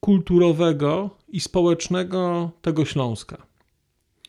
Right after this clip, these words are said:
Ogromną rolę, ogromną, y, w tej książce odgrywa kultura. Kultura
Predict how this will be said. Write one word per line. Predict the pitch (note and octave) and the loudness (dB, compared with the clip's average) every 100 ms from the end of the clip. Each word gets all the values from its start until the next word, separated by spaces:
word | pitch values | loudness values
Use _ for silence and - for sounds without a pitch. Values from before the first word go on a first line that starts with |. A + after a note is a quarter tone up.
| _ _ _ _ _ _ _ _ | _ _ _ _ _ _ _ _
Ogromną | F#3 G3 F3 G3 A#3+ A#3 F#3+ F3 | -2 2 2 4 2 0 0 0
rolę, | D3 C3 C3 - | 0 -2 -6 -4
ogromną, | G#3 G#3+ F#3+ C#3 C3 C3+ E3 F#3 - E3+ D#3+ | 0 2 4 2 0 -2 -2 -6 -8 -8 -8
y, | |
w | - | -4
tej | E3 D#3 | -4 -2
książce | E3 D#3+ - G3 G#3+ | -2 -2 -4 -6 -4
odgrywa | F#3 E3 G3 F#3 | -4 0 0 -2
kultura. | - F#3 - C#3 - C3 _ _ _ _ _ _ _ _ _ - _ _ _ _ | -2 -2 2 0 0 -8 _ _ _ _ _ _ _ _ _ -20 _ _ _ _
Kultura | G3+ G3 A3+ A3+ A3 G#3+ G3 | -4 -2 -2 -2 0 -2 -4